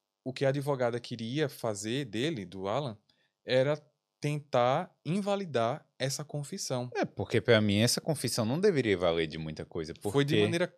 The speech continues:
Speaker 1: coagida. Praticamente, porque você dá pra escutar nos áudios originais os policiais, que agora a gente pode falar que eles são policiais,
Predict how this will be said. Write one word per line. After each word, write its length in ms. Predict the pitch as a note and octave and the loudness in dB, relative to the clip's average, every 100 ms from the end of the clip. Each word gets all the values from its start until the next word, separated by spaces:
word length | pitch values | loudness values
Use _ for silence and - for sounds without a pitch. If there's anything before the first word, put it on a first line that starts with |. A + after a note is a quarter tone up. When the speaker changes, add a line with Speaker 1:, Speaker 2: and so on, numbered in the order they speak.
| _ | _
Speaker 1:
coagida. 640 | - E3 C3+ A#2 G2 G2+ - _ _ | 4 4 2 -4 -6 -8 -12 _ _
Praticamente, 400 | A#2+ A2+ C#3 A#2+ - | -2 -2 -2 -4 -4
porque 200 | C3+ D3+ | -4 -4
você 200 | D#3+ D#3+ | -4 0
dá 140 | E3+ | 0
pra 140 | F#3+ G3+ | 0 -4
escutar 320 | - D3 C3 | -6 -4 -4
nos 140 | B2 | -2
áudios 160 | A2+ A2 | -4 -4
originais 600 | G#2+ G2+ G2+ A2 A2 - - - - _ _ _ _ | -6 -8 -6 -4 -4 -6 -12 -20 -20 _ _ _ _
os 580 | - C#3 F3 F#3 E3+ - - - | -2 0 0 0 -2 -4 -6 -10
policiais, 500 | A2+ G#2 G#2+ F#2+ C3 | -6 -4 -2 -2 -2
que 60 | |
agora 120 | A#2+ G2+ | -4 -4
a 20 | |
gente 100 | G2 | -4
pode 180 | G2+ - | -4 -2
falar 220 | G2 G2 | -4 -4
que 100 | G#2 | -8
eles 80 | G2 | -10
são 120 | G#2 | -10
policiais, 580 | G#2 G#2+ G#2 G#2+ C3+ | -10 -6 -4 -4 -6